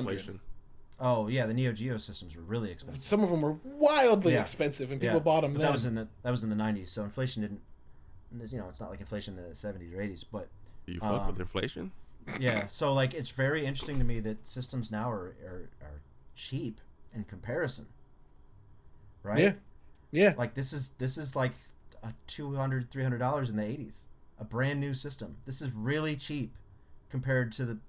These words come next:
Speaker 3: the power of the dollar right now. This is extremely cheap.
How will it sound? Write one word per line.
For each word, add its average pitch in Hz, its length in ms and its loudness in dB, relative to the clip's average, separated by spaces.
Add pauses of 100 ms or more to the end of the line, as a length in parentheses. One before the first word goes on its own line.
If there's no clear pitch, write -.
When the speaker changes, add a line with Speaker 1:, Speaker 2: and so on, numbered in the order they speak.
Speaker 3:
the 113 60 -8
power 120 280 2
of 107 60 -2
the 107 80 -2
dollar 107 320 0
right 90 180 -10
now. 71 160 -14
This 110 100 -10
is - 60 -8
extremely 113 580 -4
cheap. 101 280 -8